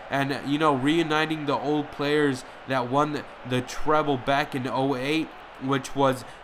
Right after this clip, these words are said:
Cristiano Ronaldo, Dimitar Berbatov, uh, Carlos Tevez, Johnny Evans was there, Rio Ferdinand, Anderson, all these good-ass players. The, the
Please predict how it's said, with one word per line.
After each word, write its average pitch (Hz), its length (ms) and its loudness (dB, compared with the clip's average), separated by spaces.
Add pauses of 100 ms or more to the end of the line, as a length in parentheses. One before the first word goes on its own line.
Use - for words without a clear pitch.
Cristiano 156 760 4
Ronaldo, 165 800 4 (280)
Dimitar 131 600 2
Berbatov, 139 720 2 (340)
uh, 117 360 0 (120)
Carlos 151 520 4
Tevez, 156 680 0 (320)
Johnny 160 320 4
Evans 156 320 0
was 147 220 -2
there, 147 180 2
Rio 147 300 2
Ferdinand, 156 640 2
Anderson, 160 840 -2 (420)
all 180 160 4
these 190 300 0
good-ass 165 460 2
players. 175 400 2 (260)
The, 147 300 0
the 147 120 4